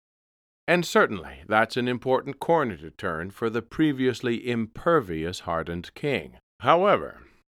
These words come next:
there's a whole lot more going on inside the awakening king now that his eyes have been opened. Flip forward in your manual to Psalm fifty-one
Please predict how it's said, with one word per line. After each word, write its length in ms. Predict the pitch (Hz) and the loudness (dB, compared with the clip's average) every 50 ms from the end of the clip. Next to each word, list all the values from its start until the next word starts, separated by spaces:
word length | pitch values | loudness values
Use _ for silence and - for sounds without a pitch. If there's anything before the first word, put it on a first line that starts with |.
| _ _ _ _ _ _ _ _ _ _ _ - | _ _ _ _ _ _ _ _ _ _ _ -4
there's 200 | - 123 143 139 | 0 2 2 4
a 260 | 131 123 117 - - 156 | 4 2 2 0 0 2
whole 340 | 160 170 190 190 190 185 | 2 4 4 4 4 4
lot 280 | 185 180 180 180 - 160 | 4 6 4 4 2 0
more 340 | 156 165 175 160 135 117 107 | 0 2 4 4 4 4 4
going 380 | 95 101 98 98 95 95 95 | 2 2 0 0 0 0 -2
on 400 | 92 90 87 82 82 87 92 104 | 0 0 0 0 -2 -4 -4 -4
inside 560 | 107 107 110 113 107 - - 110 107 107 104 101 | -4 -4 -4 -4 -6 -2 0 0 0 0 -2 -2
the 120 | 104 104 | -2 0
awakening 640 | 104 101 101 110 113 110 - - 104 101 98 92 92 | 0 0 2 2 0 0 0 -4 -4 -4 -4 -6 -6
king 680 | - - 139 143 120 90 73 71 85 87 95 98 98 | -6 -2 -2 0 0 -2 -4 -8 -14 -14 -14 -10 -6
now 260 | 107 110 110 104 98 98 | -2 0 0 0 0 -2
that 160 | 92 92 80 | -4 -6 -8
his 180 | 90 92 92 | -8 -6 -2
eyes 460 | 113 131 131 110 90 87 92 92 - - | 0 0 0 0 0 -2 -4 -6 -8 -10
have 140 | 87 82 | -12 -10
been 180 | 82 101 104 113 | -8 -6 -2 2
opened. 480 | 135 156 143 135 - 123 107 - - - _ _ _ _ _ _ | 2 2 2 0 -4 -20 -20 -20 -20 -20 _ _ _ _ _ _
Flip 220 | - - 220 220 214 | -6 -2 -2 -2 -2
forward 460 | - - - 180 170 156 139 135 127 | -2 -2 2 2 4 4 2 2 2
in 120 | 123 117 113 | 2 0 2
your 100 | 110 110 | 0 0
manual 600 | 104 110 117 113 104 90 73 65 62 64 76 87 101 | 0 0 0 0 0 -2 -4 -10 -14 -14 -14 -12 -12
to 80 | 107 | -12
Psalm 420 | 101 - - 107 98 92 90 90 85 | -10 -4 -2 0 0 0 -2 -4 -8
fifty-one 840 | - - 87 - - - 92 95 101 117 113 90 67 - - - | -6 -8 -8 -8 -6 -8 -6 -4 -2 -2 -2 -2 -4 -8 -18 -20